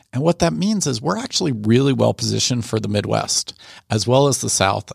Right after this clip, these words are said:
as being a huge logistics hub. And these are huge employers. This is a lot of jobs. You know, we think a, a tech company opens up an office and two hundred jobs is a good thing. You know,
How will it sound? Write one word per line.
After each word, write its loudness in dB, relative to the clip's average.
as -10
being -2
a -4
huge -4
logistics -6
hub. -12
And 0
these 4
are 2
huge -2
employers. -6
This 0
is 0
a 2
lot 0
of -8
jobs. -2
You -2
know, -2
we 0
think -2
a, -2
a -2
tech -2
company -4
opens -2
up -2
an -4
office 0
and -6
two -6
hundred -8
jobs 2
is -4
a -6
good -8
thing. -2
You -4
know, -8